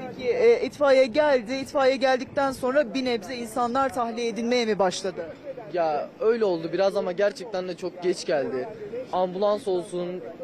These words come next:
Speaker 2: e, itfaiyeler olsun ve otelin kendine ait bir itfaiyesi olmaması, bir ambulans aracı olmaması çok farklı bir konu. Ya çok üzülüyor böyle kapsamlı bir otelin böyle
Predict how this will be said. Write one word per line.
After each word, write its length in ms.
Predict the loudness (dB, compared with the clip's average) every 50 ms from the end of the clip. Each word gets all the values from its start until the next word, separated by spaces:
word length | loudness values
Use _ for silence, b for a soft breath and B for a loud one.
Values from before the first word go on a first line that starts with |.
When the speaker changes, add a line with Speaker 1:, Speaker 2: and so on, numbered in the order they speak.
| -2
Speaker 2:
e, 160 | 0 0 0 0
itfaiyeler 640 | -2 -8 -8 -2 0 2 4 4 4 4 4 2 2
olsun 380 | 2 0 -2 -4 -6 -6 -2
ve 80 | 0 2
otelin 440 | 2 2 0 0 0 0 -2 -2 -4 -8 -12 -12 -14 -12 -6
kendine 360 | -2 0 0 0 0 0 0
ait 220 | 2 2 0 0 -4
bir 140 | -6 -8 -8 -10
itfaiyesi 520 | -12 -6 -2 0 2 4 4 2 2 2 2
olmaması, 560 | 2 2 2 0 -2 -2 -2 -4 -4 -4 -2
bir 60 | 0
ambulans 380 | 0 0 0 0 -2 -2 0 0
aracı 280 | 0 -2 0 0 -2
olmaması 480 | -2 -2 -2 -4 -4 -4 -6 -6 -8 -8 -8 -8 -6 -4
çok 120 | -4 -4 -4 -8 -12 -14 -14 -16 -14 -14 -12 -12 -12 -12 -12 -14 -14 -14 -8 -4
farklı 280 | -2 -2 -2 -2 -4 -6
bir 60 | -4
konu. 300 | -4 -4 -4 -4 -6 -6 -8 -12 -14 -14 -14 -12 -10 -10 -12 -10 -12 -12 -14 -14 -14 -14 -16 -16 -14 -14 -14 -14 -14 -14 -14 -14 -12 -12 -14 -14 -14 -16 -16 -8 -4 0
Ya 160 | 0 0 2
çok 300 | 2 0 -2 -2 -4 -8
üzülüyor 380 | -10 -8 -2 2 2 2 4
böyle 220 | 4 2 2 2 2
kapsamlı 520 | 0 0 -2 0 0 0 0 0 -2 0
bir 40 | 0
otelin 520 | 0 0 0 -2 -4 -2 -4 -6 -6 -2
böyle 340 | 0 0 2 4 4 2 2